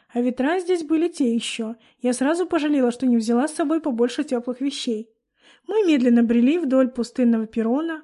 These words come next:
Вячеслав Дмитриевич заглянул в одинокий ларек, красовавшийся у края платформы, возле которого ошивалась парочка местных алкашей. Купил несколько пачек сигарет и бутылку водки. Потом мы продолжили путь.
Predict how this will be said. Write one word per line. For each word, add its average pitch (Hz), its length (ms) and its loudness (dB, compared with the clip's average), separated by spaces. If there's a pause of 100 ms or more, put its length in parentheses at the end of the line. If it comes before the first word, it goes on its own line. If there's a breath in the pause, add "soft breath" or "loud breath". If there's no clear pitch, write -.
(280 loud breath)
Вячеслав 311 420 -2
Дмитриевич 285 540 -2
заглянул 269 500 0
в 240 120 -4
одинокий 254 440 0
ларек, 226 420 -4 (180 loud breath)
красовавшийся 294 840 -2
у 254 80 -6
края 269 260 -4
платформы, 254 680 -2
возле 240 240 -2
которого 320 520 -2
ошивалась 302 480 -2
парочка 254 500 -4
местных 240 400 -2
алкашей. 262 580 -8 (320 soft breath)
Купил 359 280 2
несколько 254 440 -2
пачек 240 300 -6
сигарет 277 460 -2
и 349 40 0
бутылку 269 440 -4
водки. 226 480 -8 (400 soft breath)
Потом 381 380 -4
мы 359 120 -4
продолжили 254 640 2
путь. 233 400 -8